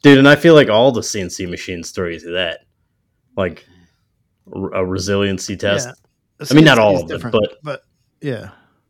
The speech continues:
Speaker 1: Well, kind of. They're all computer controlled robots, X Y Z,
Speaker 2: Yeah.
Speaker 1: boop, boop, boop,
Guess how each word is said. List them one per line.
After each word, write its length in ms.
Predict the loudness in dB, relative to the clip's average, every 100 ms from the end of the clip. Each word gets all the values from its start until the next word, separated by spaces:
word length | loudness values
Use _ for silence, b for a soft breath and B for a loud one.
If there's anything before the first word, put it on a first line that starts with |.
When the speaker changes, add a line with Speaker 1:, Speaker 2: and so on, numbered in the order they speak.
| _
Speaker 1:
Well, 200 | -14 -14
kind 280 | -14 -14 -16
of. 220 | -20 _ _ _ _ _
They're 160 | -6
all 160 | -6 -8
computer 440 | -14 -14 -12 -10
controlled 640 | -10 -12 -10 -8 -8 -12 -20 _ _ -10
robots, 720 | -8 -6 -8 -10 -12 -16 -18 _ _ _ _ _
X 240 | -10 -10 -10
Y 180 | -10 -8
Z, 520 | -10 -10 -10 -12 -16 _ _ _
Speaker 2:
Yeah. 180 | -12 -12 -12
Speaker 1:
boop, 200 | -10 -10
boop, 240 | -10 -12 -10
boop, 280 | -10 -10